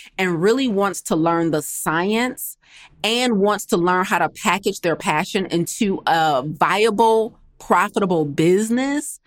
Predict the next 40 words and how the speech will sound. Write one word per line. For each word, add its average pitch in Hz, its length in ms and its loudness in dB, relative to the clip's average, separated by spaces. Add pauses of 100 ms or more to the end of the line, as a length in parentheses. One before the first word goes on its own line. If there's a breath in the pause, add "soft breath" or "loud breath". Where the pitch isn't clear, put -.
(540 soft breath)
I 247 200 2
didn't 247 260 2
see 254 220 0
that 202 180 2
on 170 120 0
the 165 60 0
marketplace. 165 720 -4
So - 200 0
I 226 160 0
decided 170 440 2
to 180 100 0
create 220 420 0
it. 139 160 -2 (300 soft breath)
Like, 185 220 2
we 269 120 2
have 247 160 2
a 196 60 2
lot 175 360 2
of 226 220 0 (560 soft breath)
brown 196 1000 0 (120)
plant-based 185 640 0
vegans 180 560 0
who 220 120 2
are 175 100 4
doing 175 180 2
a 170 60 0
phenomenal 175 720 0
job 175 380 0
on 165 160 0
the 156 100 0
lifestyle 156 720 0
side 127 340 -2
of 123 140 -4
it, - 140 -8 (160 soft breath)
how 214 300 2
to 202 100 2
live 180 320 2
it, 185 240 -2 (320 soft breath)
promoting 196 760 2
the 165 180 2